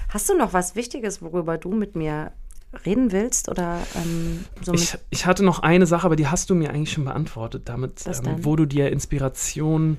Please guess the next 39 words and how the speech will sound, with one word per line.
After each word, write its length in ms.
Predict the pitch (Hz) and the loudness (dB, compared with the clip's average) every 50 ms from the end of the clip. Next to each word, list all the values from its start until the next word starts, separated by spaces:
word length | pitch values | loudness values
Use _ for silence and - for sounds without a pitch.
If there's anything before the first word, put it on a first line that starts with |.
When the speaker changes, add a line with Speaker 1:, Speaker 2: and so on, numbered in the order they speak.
| - - - - - - - | -4 -8 -12 -12 -10 -10 -8
Speaker 2:
gerne 260 | 143 143 139 147 156 147 | -4 -2 2 2 2 2
mal 120 | 143 135 | 2 2
in 60 | 139 | 2
den 120 | 139 139 135 | 0 0 0
Pausen 560 | - - 143 147 160 156 151 151 147 143 - | 0 4 4 4 4 4 2 2 0 0 -2
rausziehst. 1000 | - 131 139 139 143 151 147 - - - - - - - - 180 175 - - | -4 -2 2 2 4 2 2 -4 -10 -12 -10 -6 -4 0 0 0 0 0 0
Das 140 | 156 - - | -2 -2 -2
hast 140 | 170 - - | -2 -2 0
du 40 | 160 | 2
schon 140 | - - - | 6 6 6
erzählt, 400 | 185 - - - 160 170 170 - | 6 4 4 6 6 6 6 4
aus 120 | 139 - | 2 2
der 100 | 151 135 | 2 2
Speaker 1:
Ja. 40 | - | 2
Speaker 2:
Kneipe. 480 | - - 151 143 151 160 156 175 175 | 4 4 6 8 8 6 6 6 4
Speaker 1:
Aus 140 | 202 185 - | 4 2 2
der 100 | - - | 2 0
Kneipe, 540 | - - - 233 220 220 226 233 233 - - | 0 2 2 2 4 4 4 4 4 4 4
Speaker 2:
Ähm, 160 | - 143 143 | 4 6 6
Speaker 1:
ja. 420 | - 185 185 185 180 175 180 180 180 - - - - - - - - - - - - | 4 4 2 2 0 0 -2 -2 -4 -4 -6 -6 -10 -10 -12 -12 -12 -12 -12 -10 -6
Speaker 2:
genau. 420 | 135 131 127 120 120 120 120 120 - - - - - - - | -4 -4 -4 -2 -4 -4 -6 -8 -10 -16 -20 -20 -8 0 4
Nö, 240 | 202 247 196 131 - - - - - - | 6 8 8 6 4 0 -10 -14 -14 -10
ich 220 | - - - - - | -8 -6 -4 -2 -2
bin, 200 | 220 214 214 - | -2 -2 -4 -6
ich 140 | - - - | -8 -10 -8
bin 120 | - - | -8 -8
eigentlich 540 | - 180 180 185 175 170 165 - - - - - - - - | -4 -2 -2 0 -2 -2 -4 -8 -12 -16 -18 -18 -18 -14 -8
durch 240 | - 156 151 139 - | -4 -4 -4 -4 -4
hier. 260 | - - 135 127 127 - - - - | -6 -8 -6 -6 -8 -10 -12 -12 -4
Speaker 1:
Soll 140 | - - 208 | 0 2 2
ich 100 | 208 208 | 2 2
die 100 | - 220 | -2 -4
Pausenfrage 800 | 214 - - - 190 226 254 277 247 - - - 214 214 214 220 | -2 -2 -2 0 0 2 2 0 0 -2 -4 -4 -2 -2 0 0
meines 340 | 214 208 202 202 202 - - | 0 0 0 -2 -2 -2 -2
Sohnes 460 | - 170 190 240 269 277 - - - | -2 -2 -4 -4 -4 -4 -4 -4 -2
rausballern? 580 | 190 202 233 - - - - - - - 139 139 | -2 -2 -2 -4 -8 -10 -12 -8 -2 2 4 6
Speaker 2:
Ja, 220 | 139 135 135 135 | 8 8 8 6
unbedingt. 640 | 135 - 143 143 135 127 120 117 113 113 - - - | 6 6 4 4 4 4 2 0 0 -2 -6 -2 2
Dialektik. 580 | 156 160 156 151 151 147 - - 127 117 - | 4 6 6 6 4 0 0 -2 -4 -4 -4